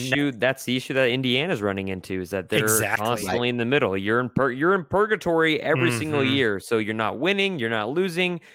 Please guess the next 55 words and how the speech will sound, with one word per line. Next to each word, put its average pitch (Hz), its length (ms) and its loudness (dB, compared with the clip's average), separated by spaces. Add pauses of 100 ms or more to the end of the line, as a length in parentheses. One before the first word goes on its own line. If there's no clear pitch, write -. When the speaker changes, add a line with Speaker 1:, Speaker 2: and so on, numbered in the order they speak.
(100)
Speaker 1:
you're 117 120 -8
getting 107 440 -4
middle 170 200 2
of 170 60 0
the 165 80 0
road 151 260 2
draft 117 380 -2
picks - 240 -6
and 104 100 -2
hoping 117 320 -2
something 117 480 -4
good 107 180 2
happens. 95 600 -6
And 95 320 -2
that's 95 120 -4
just - 200 -6
not 104 160 -2
the 101 40 -4
way 110 260 2
it 92 100 -2
works, 175 360 -2
especially 117 360 -4
with 101 100 -6
Indiana. 147 600 0 (320)
They're 104 100 -2
not 104 220 -2
a 98 60 -4
destination, 139 880 0 (240)
so 127 360 4
they 110 200 -2
need 117 220 -2
to 113 40 -2
blow 104 300 0
it 95 40 -4
up. - 160 -8 (460)
Speaker 3:
Not 120 220 -2
sure 123 80 4
if 127 60 2
you 139 40 2
guys - 40 2
read 120 80 0
Speaker 2:
One - 20 -
hundred 120 140 2
percent. 110 240 2
Speaker 3:
that 104 120 0
article. 95 600 0 (100)
I 135 60 -10
think 170 160 -2
it - 20 -2
was 131 140 0
from 110 100 -4
The 95 80 -4
Athletic, 92 480 -6
but - 240 -8 (1040)
just 131 220 -4